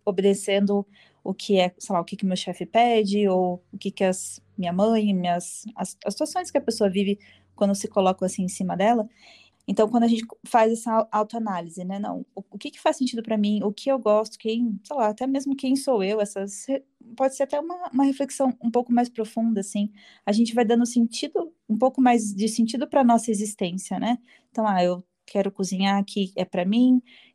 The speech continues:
que é pra Flávia do, do, do futuro, pra Flávia não só do amanhã, mas como pra,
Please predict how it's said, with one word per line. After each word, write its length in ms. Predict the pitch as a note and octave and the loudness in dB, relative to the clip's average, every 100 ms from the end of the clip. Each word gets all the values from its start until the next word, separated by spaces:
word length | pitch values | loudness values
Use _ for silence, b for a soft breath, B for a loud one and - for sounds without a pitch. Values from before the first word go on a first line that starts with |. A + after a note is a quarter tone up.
| _ | _
que 120 | G3+ | 0
é 60 | |
pra 180 | F#3 F3 | 2 0
Flávia 320 | - F3+ F3+ | 0 -2 -2
do, 260 | E3 E3+ E3+ | -2 -2 -2
do, 120 | E3+ | -4
do 200 | F3 E3+ | -8 -10
futuro, 520 | E3+ - - A#3+ B3 | -12 -10 -2 0 0
pra 180 | B3 F#3 | 2 2
Flávia 520 | F#3 F#3 F3+ F3+ F3+ - b b - | 2 2 2 4 0 0 b b 0
não 160 | A3+ | 0
só 200 | C#4 B3+ | 4 4
do 120 | G#3 | 6
amanhã, 480 | G#3 F#3+ F#3+ F3+ G#3+ | 4 4 -2 -2 -4
mas 260 | D4 F#3 - | -4 -6 -8
como 240 | - G3 | -8 -6
pra, 220 | - F#3+ | -2 -2